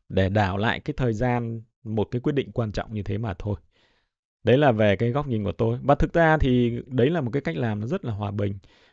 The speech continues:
Bởi vì đó là một cái, ừm, à, phương pháp ngoại giao miệng hố chiến tranh, đúng không ạ? Để mà cứu vãn hòa bình, chứ không phải là để chiến tranh xảy ra. Còn nếu không làm việc đó, quý vị cứ để ý mà xem.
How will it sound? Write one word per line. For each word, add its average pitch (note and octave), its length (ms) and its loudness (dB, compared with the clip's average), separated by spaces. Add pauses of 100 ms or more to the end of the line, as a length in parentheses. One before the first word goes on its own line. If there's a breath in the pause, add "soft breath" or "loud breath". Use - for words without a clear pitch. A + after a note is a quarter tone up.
(100)
Bởi G#2 100 2
vì A2 100 2
đó A#2 240 6
là D3 200 4
một A2+ 280 -2
cái, B2+ 380 2
ừm, C#3 680 -2 (420 soft breath)
à, A2+ 180 2
phương C#3+ 200 4
pháp F3 160 2
ngoại C3 220 0
giao B2 240 4
miệng B2+ 240 6
hố A#2+ 260 4
chiến C3 200 2
tranh, C3+ 220 0 (160)
đúng A2+ 140 0
không C3+ 80 2
ạ? - 100 -8
Để G#2 320 4
mà F#2+ 280 0
cứu A#2+ 200 2
vãn D3 200 0
hòa C3+ 140 -2
bình, G2+ 300 2
chứ B2 120 4
không C3 180 -2
phải - 200 -4
là D#2+ 120 -2
để C#2+ 360 -4
chiến A2+ 240 -2
tranh A2+ 200 -2
xảy - 160 -4
ra. F#2+ 260 -4 (400)
Còn B2 200 6
nếu B2+ 180 10
không F3 160 4
làm C#3 180 4
việc A#2+ 120 6
đó, B2+ 340 8
quý C#3+ 100 4
vị D#3+ 180 0
cứ F3 80 -2
để A#2 120 4
ý G2 140 2
mà C3+ 120 -2
xem. B2 200 -4